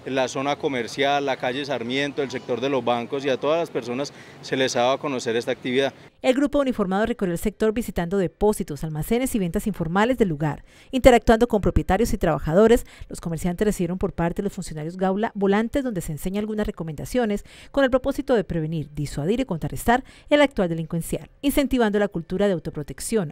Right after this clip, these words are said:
Speaker 2: autorregulación y la denuncia mediante la difusión del copi Yo no pago, yo denuncio y la línea de emergencia uno seis cinco.
Speaker 1: Realizó esta misma actividad en el municipio de Río Frío, donde también se tuvo una muy buena,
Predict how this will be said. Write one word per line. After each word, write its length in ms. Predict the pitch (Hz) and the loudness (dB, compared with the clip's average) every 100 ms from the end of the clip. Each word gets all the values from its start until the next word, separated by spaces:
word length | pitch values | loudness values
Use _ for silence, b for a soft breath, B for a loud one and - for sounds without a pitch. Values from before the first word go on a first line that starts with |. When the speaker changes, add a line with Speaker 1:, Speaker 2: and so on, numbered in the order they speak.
| - | 2
Speaker 2:
autorregulación 840 | 240 254 247 147 143 143 233 247 - B B | 2 4 0 -4 -6 -4 -2 -2 -4 B B
y 100 | 277 | 4
la 120 | 240 | 4
denuncia 360 | 220 269 254 311 | 4 -2 -4 -2
mediante 340 | 254 185 175 | -2 -2 -2
la 80 | 165 | -4
difusión 400 | 156 165 - 208 | -6 -6 -4 -2
del 140 | 202 | -4
copi 380 | - 208 - 185 | -2 -2 -2 -8
Yo 160 | 151 156 | -6 -6
no 80 | 202 | -2
pago, 340 | 262 254 254 | 0 0 -2
yo 120 | 175 | -4
denuncio 500 | 156 233 254 - 233 b b b | -4 -4 -2 -2 -2 b b b
y 80 | |
la 100 | 269 | 2
línea 220 | 269 254 214 | 2 2 0
de 60 | |
emergencia 540 | 160 151 226 247 269 175 | -2 -4 -2 0 0 0
uno 200 | 185 208 | -2 -2
seis 240 | 226 233 | -2 -4
cinco. 380 | 202 139 - - _ - | -4 -8 -10 -20 _ -8
Speaker 1:
Realizó 380 | 113 113 110 120 | -4 -2 -2 -4
esta 160 | 147 | -2
misma 200 | 143 147 | 0 -2
actividad 420 | 135 139 120 113 120 B B - | -2 0 2 2 -2 B B -2
en 80 | |
el 100 | 151 | 0
municipio 540 | 147 143 123 127 117 156 | 0 -2 -4 -6 -2 0
de 60 | |
Río 240 | 156 143 117 | 0 -2 -2
Frío, 340 | 135 120 143 | -2 0 0
donde 300 | 180 147 123 | 0 -2 -2
también 260 | 131 120 113 | -2 -4 -2
se 140 | 135 | -4
tuvo 260 | 131 143 143 | -4 -2 0
una 160 | 147 | 0
muy 240 | 143 151 156 | 0 0 0
buena, 400 | 151 147 147 | 0 0 -2